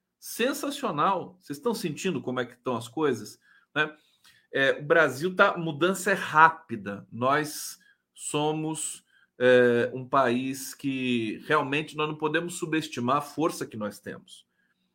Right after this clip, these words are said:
Nós passamos por um trauma muito grande,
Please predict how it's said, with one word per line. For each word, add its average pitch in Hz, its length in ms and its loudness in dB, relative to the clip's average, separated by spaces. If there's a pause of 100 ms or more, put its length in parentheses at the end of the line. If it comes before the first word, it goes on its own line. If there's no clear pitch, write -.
(640)
Nós 117 220 -6
passamos 127 540 -2
por 123 200 0
um 120 160 0
trauma 120 480 2
muito 139 300 -6
grande, 160 720 2